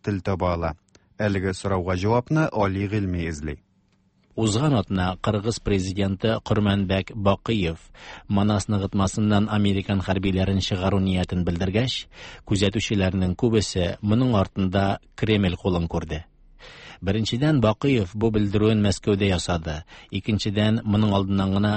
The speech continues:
Speaker 2: Русия Кыргызстанга ике миллиард доллар ярдәм бирде. Американнар әлегә танырга теләмәсә дә, Манас ныгытмасы алар өчен зур югалту була ала. Әфганстанга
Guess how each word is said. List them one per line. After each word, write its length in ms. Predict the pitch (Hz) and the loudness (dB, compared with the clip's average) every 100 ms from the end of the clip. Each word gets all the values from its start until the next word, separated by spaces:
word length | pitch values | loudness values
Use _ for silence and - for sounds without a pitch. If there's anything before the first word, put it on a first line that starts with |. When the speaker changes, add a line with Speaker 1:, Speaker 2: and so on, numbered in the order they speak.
| 104 | 0
Speaker 2:
Русия 420 | 95 95 - 110 | 0 -2 -2 -2
Кыргызстанга 760 | 85 92 92 87 98 98 110 117 - - - | -2 -4 -4 -4 -2 0 0 -2 -6 -12 -6
ике 240 | 101 143 | -2 0
миллиард 560 | 131 113 101 101 104 90 | 2 2 2 2 2 0
доллар 400 | 107 104 98 - | 0 2 0 0
ярдәм 460 | 101 98 92 90 | 0 0 0 0
бирде. 340 | 82 76 78 78 - _ _ - - _ | 0 -4 -6 -12 -16 _ _ -20 -20 _
Американнар 800 | - 90 95 95 - 104 127 156 | -2 0 2 0 0 0 2 0
әлегә 380 | 139 101 98 98 | 0 0 2 2
танырга 400 | 101 98 95 90 | 2 2 0 -2
теләмәсә 540 | - 90 90 98 - 110 | -2 -2 0 -2 -2 -2
дә, 260 | 110 113 | 0 0
Манас 440 | 104 95 107 123 - | 0 0 0 -2 -2
ныгытмасы 600 | 92 95 101 95 - 127 | -2 0 0 0 0 0
алар 400 | 98 92 110 113 | 2 4 2 2
өчен 320 | - 98 104 | 0 -2 -2
зур 260 | 120 110 110 | 0 0 2
югалту 480 | 104 92 92 90 90 | 2 2 0 0 -2
була 240 | 87 85 | -2 -2
ала. 240 | 82 80 82 _ _ - - - | -2 -4 -8 _ _ -20 -20 -6
Әфганстанга 800 | 98 95 101 101 - 95 95 90 | -2 2 2 0 -2 -2 2 0